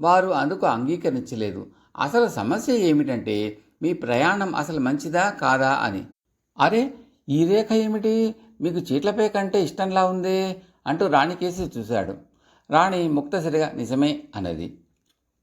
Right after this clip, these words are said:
"అలా అయితే చీట్లపేక సహాయంతో సమస్యను పరిష్కరించుదాం, మీ దగ్గర కొత్త పేక ఏదైనా ఉన్నదా?" అన్నాడు గోపాలుడు. పరిచారక వెళ్ళి గోపాలుడు తనకిచ్చిన పేకలలో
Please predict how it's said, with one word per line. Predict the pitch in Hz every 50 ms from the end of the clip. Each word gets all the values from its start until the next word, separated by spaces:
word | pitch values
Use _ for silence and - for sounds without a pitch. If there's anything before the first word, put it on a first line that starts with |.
| _ -
"అలా | 98 107 107
అయితే | 104 101 110 - - 214 240 233 170 - - - - _ _ - -
చీట్లపేక | 143 190 202 233 233 226 226 220 214
సహాయంతో | 175 - 180 156 143 160 160 160 151 139 139 139 139 139 135 131 -
సమస్యను | 139 139 175 202 202 226 214 202 170
పరిష్కరించుదాం, | 147 135 143 160 151 - 180 160 147 127 131 123 107 107 98 113 - - _ _ _ _ -
మీ | 156 175 170
దగ్గర | 165 165 165 214 202 190
కొత్త | - - 143 - -
పేక | 180 190 233 208 196 202
ఏదైనా | 180 170 170 165 175 170 165 165
ఉన్నదా?" | 151 135 131 165 175 165 180 208 247 - - _ -
అన్నాడు | 127 135 143 170 185 170
గోపాలుడు. | 139 117 113 110 - 120 113 104 101 90 92 - - _ _ _ _ _ _ _ _ - -
పరిచారక | 123 160 170 196 202 190 170 160 131
వెళ్ళి | 135 127 120 113 110 110 113 104 - - - _ _ _ -
గోపాలుడు | 120 151 175 175 185 190 190 185 170
తనకిచ్చిన | - - 151 143 127 110 127 - - 180 165
పేకలలో | - - 117 120 - 156 151 143 151 208 269 277 208 156